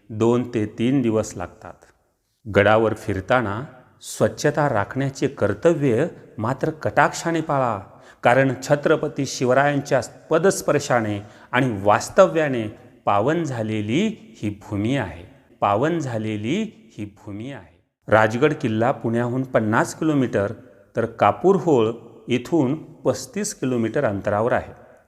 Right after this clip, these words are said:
इथे येण्यासाठी स्वतःचे वाहन असणे आवश्यक आहे. हा किल्ला पुण्याहून जवळ असल्याने पुणेकर मंडळी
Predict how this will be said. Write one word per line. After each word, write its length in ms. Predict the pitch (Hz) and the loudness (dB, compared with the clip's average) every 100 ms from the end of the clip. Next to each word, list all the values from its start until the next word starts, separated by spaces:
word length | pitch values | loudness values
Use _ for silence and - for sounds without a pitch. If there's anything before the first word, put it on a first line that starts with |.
| - | -8
इथे 360 | 107 92 107 92 | -6 -4 -4 -2
येण्यासाठी 680 | 95 123 131 117 113 123 165 - - | 0 0 0 0 0 -2 -2 -8 -18
स्वतःचे 640 | - 113 104 127 139 - 127 | 0 2 4 2 2 0 -2
वाहन 440 | 101 101 147 185 | 0 0 0 0
असणे 400 | 147 139 110 98 95 - _ | 0 -4 -4 -4 -10 -20 _
आवश्यक 520 | 101 101 113 - 113 90 | -4 -2 -2 -6 -8 -8
आहे. 260 | - - _ - _ _ - | -10 -18 _ -20 _ _ -2
हा 120 | 123 | -2
किल्ला 460 | - 113 104 113 160 - - - | 0 0 4 4 4 -2 -20 -6
पुण्याहून 460 | 123 147 151 170 156 | 0 2 2 0 0
जवळ 300 | 113 113 165 | 0 4 4
असल्याने 560 | 160 - 143 135 110 101 - - - | 4 2 2 2 0 -6 -12 -20 -10
पुणेकर 420 | 101 131 170 165 | -2 0 2 2
मंडळी 540 | 143 135 123 113 101 | 2 4 4 2 0